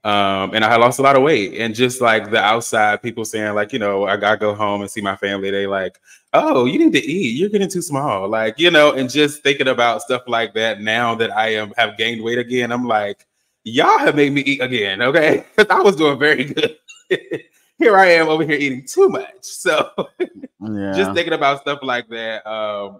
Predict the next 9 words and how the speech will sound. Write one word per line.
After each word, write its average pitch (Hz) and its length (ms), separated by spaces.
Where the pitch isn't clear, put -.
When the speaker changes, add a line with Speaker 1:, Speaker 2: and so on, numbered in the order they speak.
Speaker 1:
it 117 160
also, 113 340
like, 107 220
deters 107 840
how, 98 540
you 127 140
know, 98 200
you 101 240
think, 104 200